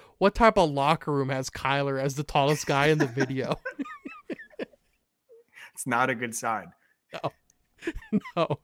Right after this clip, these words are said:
Speaker 1: Rest in peace to the Cardinals this year.
Speaker 2: <laughs> Yeah,
Speaker 1: Uh,
Speaker 2: R I P.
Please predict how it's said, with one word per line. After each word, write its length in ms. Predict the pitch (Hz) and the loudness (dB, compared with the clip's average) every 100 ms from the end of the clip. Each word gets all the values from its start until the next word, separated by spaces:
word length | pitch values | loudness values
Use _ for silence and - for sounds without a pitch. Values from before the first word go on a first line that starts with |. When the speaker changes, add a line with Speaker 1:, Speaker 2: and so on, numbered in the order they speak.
| _ - - 190 | _ -20 -16 -10
Speaker 1:
Rest 280 | 160 170 - | 2 2 2
in 100 | 170 | -2
peace 300 | 147 143 135 | 0 0 0
to 60 | 147 | -6
the 80 | 131 | -4
Cardinals 420 | 139 131 127 123 | -2 -4 -6 -8
this 220 | 127 - | -10 -8
year. 220 | 123 123 - _ | -8 -8 -12 _
Speaker 2:
<laughs> 260 | 170 147 - | -12 -12 -14
Yeah, 100 | 123 - | -14 -4
Speaker 1:
Uh, 260 | 156 151 139 | 0 2 2
Speaker 2:
R 180 | 127 110 | 0 -2
I 60 | 110 | -6
P. 300 | - 107 | -10 -14